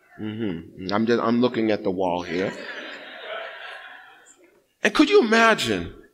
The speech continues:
if you were one of the spies who risked your life, you have family,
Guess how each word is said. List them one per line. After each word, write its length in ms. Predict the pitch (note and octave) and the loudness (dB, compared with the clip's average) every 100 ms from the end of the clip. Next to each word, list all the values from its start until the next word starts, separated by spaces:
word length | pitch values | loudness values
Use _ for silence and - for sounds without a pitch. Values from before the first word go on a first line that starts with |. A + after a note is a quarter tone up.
| _ _ _ | _ _ _
if 160 | A#2 B2 | -6 -2
you 180 | F3+ A3+ | -2 -2
were 80 | |
one 180 | F#3+ F3+ | 0 0
of 80 | D3+ | 2
the 80 | C3+ | 0
spies 960 | - - B2+ A2+ E2+ D#2 - - - _ _ _ _ _ _ _ _ - | -2 0 2 2 0 -4 -8 -10 -14 _ _ _ _ _ _ _ _ -4
who 280 | D3 B2 G#2+ | 0 2 2
risked 380 | B2+ F#3 - D3+ | 2 2 0 -2
your 180 | D3 C#3 | -2 0
life, 800 | A#2 G2 E2+ C#2 - - - _ _ _ _ - | 0 0 0 -2 -10 -12 -16 _ _ _ _ -6
you 220 | D3+ D#3+ | -4 0
have 380 | C3 G2 - - | 0 -2 -4 0
family, 720 | D#3 D3 B2 G2 D#2 D2 | 2 4 2 0 -4 -10